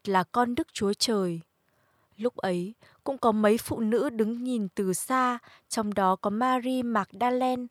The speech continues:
Mary mẹ của Gia-cơ trẻ và Giô-xê và Salome.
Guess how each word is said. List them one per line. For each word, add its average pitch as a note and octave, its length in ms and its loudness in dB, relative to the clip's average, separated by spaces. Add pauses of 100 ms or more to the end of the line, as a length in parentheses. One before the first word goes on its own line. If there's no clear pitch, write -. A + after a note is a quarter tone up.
(320)
Mary A3 440 0
mẹ A3 340 2
của F3+ 120 -2
Gia-cơ B3 480 0
trẻ F#3 420 -2 (100)
và E3+ 100 0
Giô-xê A#3+ 680 -2 (360)
và F#3 140 -2
Salome. A#3 840 0